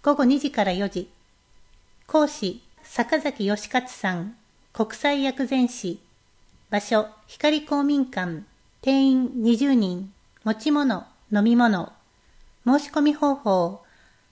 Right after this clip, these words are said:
六月二十二日水曜までに電話または直接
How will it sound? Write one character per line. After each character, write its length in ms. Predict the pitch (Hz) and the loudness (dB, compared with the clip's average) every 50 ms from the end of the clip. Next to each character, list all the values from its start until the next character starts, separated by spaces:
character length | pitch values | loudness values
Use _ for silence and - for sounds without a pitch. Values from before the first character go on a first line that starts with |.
| _ _ - | _ _ -4
六 260 | 208 208 202 - 277 | -4 -4 -2 0 0
月 280 | 302 320 320 311 311 302 | 0 0 0 0 0 0
二 180 | 311 320 294 | 2 0 0
十 180 | 311 262 247 226 | 0 0 0 2
二 140 | 202 190 196 | 0 0 0
日 420 | 196 208 202 208 - 202 190 - - | 0 0 -2 -2 -4 -6 -6 -6 -6
水 240 | - - 262 277 294 | -4 0 0 2 2
曜 160 | 302 302 285 | 2 2 2
ま 140 | 254 214 185 | 2 2 0
で 120 | 185 175 | -2 -2
に 180 | 175 180 175 170 _ _ _ _ _ | -4 -4 -6 -8 _ _ _ _ _
電 200 | - 220 233 240 | 0 0 2 2
話 280 | 233 226 220 214 - - | 2 2 2 0 -2 -6
ま 120 | - 214 - | -6 -6 -2
た 140 | - 311 | -2 0
は 100 | 294 285 | 0 0
直 240 | 226 - - - 190 - | 0 -2 -4 -8 -8 -8
接 500 | - - 269 262 262 - 269 247 - - | -6 -6 -6 -6 -4 -4 -6 -6 -6 -8